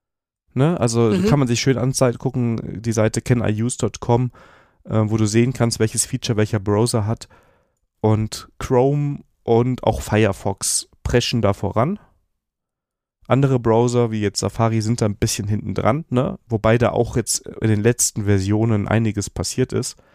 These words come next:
Speaker 1: Ne? Und auf einmal kannst du in allen Browsern das Feature verwenden. Und dann ist es eine sichere Sache, dann kannst du das machen. Wenn du sagst, achtundneunzig Prozent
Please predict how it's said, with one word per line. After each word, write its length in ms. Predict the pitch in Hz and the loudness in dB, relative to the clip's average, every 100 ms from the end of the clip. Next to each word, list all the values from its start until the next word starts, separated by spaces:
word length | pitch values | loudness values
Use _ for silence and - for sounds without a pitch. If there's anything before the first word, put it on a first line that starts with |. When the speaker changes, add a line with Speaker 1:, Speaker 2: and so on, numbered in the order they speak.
| _ _ _ _ _ _ _ | _ _ _ _ _ _ _
Speaker 1:
Ne? 120 | 131 160 | 0 0
Und 200 | 127 - | 0 -2
auf 120 | 98 | 0
einmal 300 | 107 131 160 | 2 2 0
kannst 380 | - 123 135 - | 0 -2 0 -2
du 80 | |
in 80 | 131 | -2
allen 280 | - 113 139 | 0 0 2
Browsern 320 | 110 107 120 | 2 2 2
das 140 | 123 - | -2 -4
Feature 300 | 170 - 117 | -4 0 0
verwenden. 480 | 95 - - 107 - | -2 -6 -6 -12 -6
Und 160 | 117 | -2
dann 140 | 110 117 | 0 -2
ist 100 | 127 | -6
es 120 | 127 | -2
eine 80 | 117 | -2
sichere 340 | 127 143 123 | 0 -2 0
Sache, 320 | 123 143 131 147 | 0 0 -2 -2
dann 160 | 117 117 | -4 -2
kannst 240 | 113 - | -2 -2
du 40 | |
das 200 | 123 - | -4 0
machen. 200 | 151 135 | 0 0
Wenn 60 | 101 | -2
du 80 | 98 | 0
sagst, 240 | 107 - | 0 0
achtundneunzig 560 | - - 127 113 - - | -2 -2 -2 -4 -6 -10
Prozent 580 | - - - 120 139 | -8 -6 -2 -2 -4